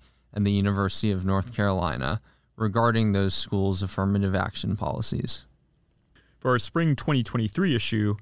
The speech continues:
Speaker 2: Richard wrote an essay about the potential for the Supreme Court to curtail racial preferences in college admissions and what should replace them.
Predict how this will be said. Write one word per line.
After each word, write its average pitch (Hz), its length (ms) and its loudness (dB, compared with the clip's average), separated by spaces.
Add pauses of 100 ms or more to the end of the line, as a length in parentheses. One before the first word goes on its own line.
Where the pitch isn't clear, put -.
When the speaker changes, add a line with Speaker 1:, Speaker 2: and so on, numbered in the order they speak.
(280)
Speaker 2:
Richard 240 280 -2
wrote 156 160 2
an 120 60 -2
essay 117 340 0
about 107 200 -2
the 101 60 -6
potential 123 480 -2
for - 100 -6
the 101 100 -2
Supreme - 440 -2
Court 107 340 -2 (280)
to - 120 -12
curtail 139 560 0
racial 120 280 0
preferences 101 680 -2
in - 100 0
college 104 340 -2
admissions - 600 -4 (320)
and 113 100 0
what 165 140 2
should 143 180 0
replace 139 440 -4
them. - 200 -14